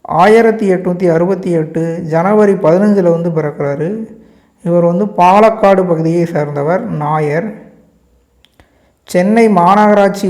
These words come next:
உ-, உறுப்பினரா வந்து இருந்திருப்பாரு. இவர் சென்னையில வந்து உயர்கல்வி படிச்சிருப்பாரு. அப்புறம் சென்னையிலே தங்கியிருப்பாரு. சென்னை மாநகராட்சியின்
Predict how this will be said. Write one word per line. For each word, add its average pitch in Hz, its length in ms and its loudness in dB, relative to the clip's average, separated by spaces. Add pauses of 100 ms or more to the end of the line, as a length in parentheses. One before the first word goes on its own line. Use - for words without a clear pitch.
உ-, 190 340 -4 (180)
உறுப்பினரா 202 460 0
வந்து 170 500 -2
இருந்திருப்பாரு. 156 680 -6
இவர் 170 320 -2
சென்னையில 202 440 0
வந்து 185 400 -2
உயர்கல்வி 208 420 2
படிச்சிருப்பாரு. 147 720 -4
அப்புறம் 117 260 -6
சென்னையிலே 185 460 -2
தங்கியிருப்பாரு. 151 920 -6 (440)
சென்னை 208 400 0
மாநகராட்சியின் 185 800 0